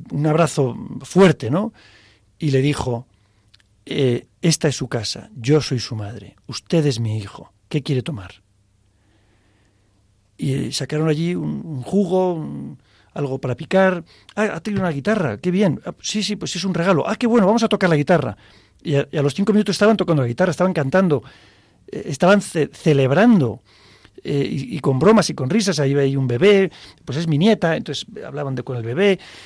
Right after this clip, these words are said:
Y, y estuvimos dos horas en un encuentro absolutamente sencillo, normal, donde solo al final, que creo que todos estábamos con una emoción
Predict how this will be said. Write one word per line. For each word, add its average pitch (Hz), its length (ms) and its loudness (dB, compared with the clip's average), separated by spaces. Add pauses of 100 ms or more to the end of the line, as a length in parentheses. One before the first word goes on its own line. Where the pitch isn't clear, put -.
(100)
Y, - 160 -6 (300)
y 226 120 0
estuvimos 190 320 2
dos - 220 2
horas 220 360 4 (800)
en 156 140 -2
un 180 100 2
encuentro 190 340 2
absolutamente 175 420 -2
sencillo, 160 560 0
normal, 147 920 0 (920)
donde 135 360 0
solo 156 200 2
al 165 100 2
final, 170 520 0 (920)
que - 140 -14
creo 139 160 2
que 120 80 -2
todos 135 340 2
estábamos 135 360 -2
con 117 120 -12
una 110 60 -6
emoción 117 480 -4